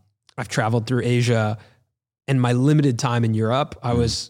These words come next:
Speaker 1: I, I remember sitting at one point, I was in, traveling through Europe for two weeks, and I sat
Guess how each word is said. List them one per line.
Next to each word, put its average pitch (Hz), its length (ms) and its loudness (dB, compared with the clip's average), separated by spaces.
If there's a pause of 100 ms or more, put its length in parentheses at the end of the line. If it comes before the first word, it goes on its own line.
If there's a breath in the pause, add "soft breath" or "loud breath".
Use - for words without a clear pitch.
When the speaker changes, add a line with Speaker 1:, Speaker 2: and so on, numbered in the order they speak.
Speaker 1:
I, 117 160 -2
I 120 100 -2
remember 156 300 2
sitting 139 380 0
at 123 80 -4
one 127 180 0
point, 127 240 0
I 120 60 0
was 113 120 0
in, 127 240 0 (280)
traveling 139 320 2
through 131 140 0
Europe 120 280 2
for 113 120 -4
two 139 220 2
weeks, 117 380 0 (320 loud breath)
and 127 140 -4
I 117 80 -2
sat 131 480 -2